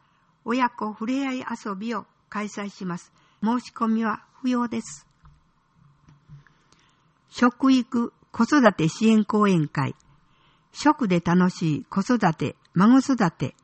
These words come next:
申し込みが必要。講師は、子供が作る弁当の日、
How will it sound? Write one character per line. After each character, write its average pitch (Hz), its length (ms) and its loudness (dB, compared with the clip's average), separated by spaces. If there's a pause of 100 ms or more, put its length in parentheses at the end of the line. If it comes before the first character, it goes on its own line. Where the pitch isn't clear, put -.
(180)
申 214 160 4
し - 120 -8
込 202 140 -4
み 185 140 2
が 180 60 -2
必 - 300 -12
要。 160 140 -8 (1400)
講 294 240 6
師 185 200 -2
は、 151 180 0 (400)
子 226 160 0
供 277 240 6
が 254 160 2
作 - 200 -6
る 226 120 2
弁 233 260 2
当 208 260 0
の 151 140 -2
日、 156 260 -6